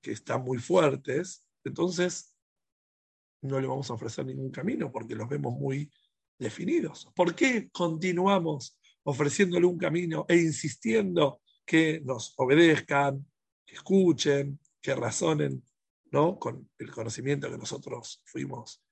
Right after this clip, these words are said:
de alguna forma adquiriendo? Es porque notamos debilidad en ellos, no fortaleza.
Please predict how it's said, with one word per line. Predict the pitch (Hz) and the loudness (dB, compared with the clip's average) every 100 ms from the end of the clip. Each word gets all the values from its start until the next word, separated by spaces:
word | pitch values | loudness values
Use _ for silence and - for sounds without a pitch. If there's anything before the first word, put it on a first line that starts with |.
| _ | _
de | - | -8
alguna | 127 131 | -6 -4
forma | 110 139 135 123 | -4 -6 -6 -6
adquiriendo? | 120 120 - 160 214 165 139 135 139 _ _ _ _ _ _ _ - _ | -8 -10 -4 2 4 4 0 -10 -14 _ _ _ _ _ _ _ -20 _
Es | 139 | -8
porque | - 156 156 | -4 -2 0
notamos | 170 160 214 208 190 | -2 -2 -2 0 2
debilidad | 170 175 175 170 170 165 220 240 | 6 6 6 0 0 2 2 0
en | 175 | -2
ellos, | 151 123 139 | -2 -4 -4
no | 208 | -4
fortaleza. | 196 254 180 151 117 - | -2 -2 0 -2 -4 -12